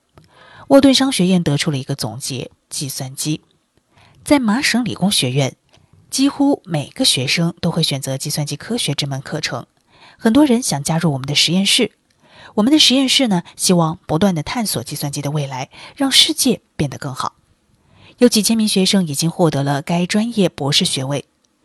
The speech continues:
计算机巨大的发展让芯片变得更有能力。谁曾经想象过一个机器人可以在围棋比赛中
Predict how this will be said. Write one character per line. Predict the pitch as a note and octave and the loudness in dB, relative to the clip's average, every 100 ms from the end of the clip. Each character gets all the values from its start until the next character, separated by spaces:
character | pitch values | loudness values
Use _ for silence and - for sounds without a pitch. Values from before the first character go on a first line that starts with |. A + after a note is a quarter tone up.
| _ _ _ | _ _ _
计 | - D#4 | 2 4
算 | D4+ C#4 | 4 2
机 | C4+ | 2
巨 | - D4+ | 4 4
大 | A3+ | 4
的 | F3+ | 2
发 | - C4 | 2 0
展 | C#4 E3 C#3+ | 2 2 2
让 | D#3+ D3+ | 2 2
芯 | D#3+ - C#4 | 0 -2 -4
片 | - B3+ | 0 0
变 | F#3 F#3 | 2 0
得 | D3+ | 0
更 | C#3 A3 F3+ | -4 -4 -4
有 | C3 | -4
能 | B2+ C3 | -6 -8
力。 | D#3 D#3 - _ _ _ _ _ _ _ _ | -6 -8 -10 _ _ _ _ _ _ _ _
谁 | - A#3 D4 | 0 2 2
曾 | - G3 C4 | 2 0 0
经 | E4 | 0
想 | F4 E3 | 0 0
象 | D3+ D#3+ | 0 0
过 | D#3 C#3+ - _ | 0 -2 -4 _
一 | E3+ | -4
个 | F3 | -2
机 | F3 | -2
器 | D#3+ E3 | 0 0
人 | C#3+ A#2+ - | -2 -6 -8
可 | - E3 | -6 -4
以 | C#3+ | -2
在 | C#3+ C3+ | -2 -4
围 | B2+ C#3+ | -2 -4
棋 | - | -4
比 | C#3+ | -6
赛 | F#2+ - C#3 | -6 -4 -2
中 | F#3 F#3 | 0 0